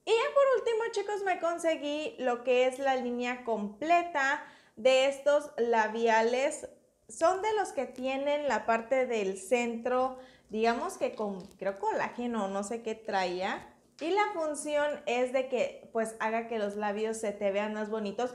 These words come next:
Este sirve como tipo labial bálsamo porque ya he tenido de estos, nunca había tenido la colección completa y les tengo que decir que cuando yo le quité la de ese, yo soy bien desesperada, chicos. A mí cuando me llegan los labiales,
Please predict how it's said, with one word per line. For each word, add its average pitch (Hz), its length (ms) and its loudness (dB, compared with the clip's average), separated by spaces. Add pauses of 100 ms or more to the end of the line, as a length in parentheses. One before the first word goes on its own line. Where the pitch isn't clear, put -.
(220)
Este 370 500 2
sirve 381 420 0
como 277 440 2
tipo 269 420 -2
labial 240 640 2
bálsamo 254 640 0
porque 226 640 -2 (120)
ya 311 200 6
he 415 60 4
tenido 381 480 2
de 247 260 6
estos, 262 580 -2
nunca 254 320 0
había 277 180 4
tenido 262 220 -2
la 269 160 0
colección 220 480 -4
completa 220 720 0
y 233 120 -2
les 226 200 2
tengo 247 240 -2
que 302 80 4
decir 240 300 -4
que 247 160 -2
cuando 202 320 0
yo 214 180 2
le 415 220 -2
quité 247 380 -2
la 262 160 4
de 220 80 0
ese, 277 100 0
yo 285 200 4
soy 381 140 -2
bien 427 160 0
desesperada, 240 600 0
chicos. 214 240 -8
A 202 60 0
mí 254 120 -2
cuando 370 240 0
me 240 100 0
llegan 262 280 2
los 240 160 -2
labiales, 226 500 2